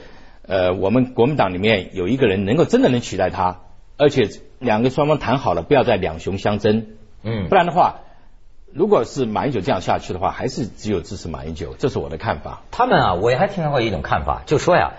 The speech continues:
Speaker 2: 你别觉着国民党和这个，这个民进党有多么大的不同。说，假如说民进党当了政，难道真的就会走向台独吗？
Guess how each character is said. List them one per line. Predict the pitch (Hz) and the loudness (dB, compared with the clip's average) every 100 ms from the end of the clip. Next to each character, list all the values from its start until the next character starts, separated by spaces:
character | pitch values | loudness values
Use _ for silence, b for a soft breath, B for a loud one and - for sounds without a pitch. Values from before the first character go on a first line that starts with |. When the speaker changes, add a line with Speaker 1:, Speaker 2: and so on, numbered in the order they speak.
| B B | B B
Speaker 2:
你 | 123 110 | -8 -4
别 | 104 220 | 2 2
觉 | 107 98 | 2 -2
着 | 110 | -2
国 | - 120 | 2 2
民 | 143 143 | 2 0
党 | 85 78 | -4 -6
和 | - 101 | -2 0
这 | 107 95 | 2 2
个， | 87 | 2
这 | 92 | 2
个 | 82 | 0
民 | 82 123 | 2 4
进 | 151 110 | 4 2
党 | 78 - - | 0 -6 -10
有 | 101 95 85 | -2 0 0
多 | 82 120 | 2 4
么 | 160 | 4
大 | 147 90 | 2 0
的 | 87 | -8
不 | - 170 | -4 -4
同。 | - 71 78 b b b b | -4 -8 -12 b b b b
说， | - 254 254 - - | 4 4 4 0 -10
假 | - 175 107 | 0 0 2
如 | 180 262 | 0 0
说 | 262 302 | 0 0
民 | 196 233 | 0 -2
进 | 277 202 | -2 0
党 | 98 90 | 0 2
当 | 202 214 | 0 2
了 | |
政， | 220 208 - B B - | 2 0 -2 B B -2
难 | 170 220 | 0 2
道 | 226 | 2
真 | 220 | 2
的 | 220 | 2
就 | 202 | 2
会 | 208 | 0
走 | 190 92 | 0 -2
向 | 147 - | -4 -2
台 | 143 | 0
独 | 190 120 | 0 -2
吗？ | 175 | -6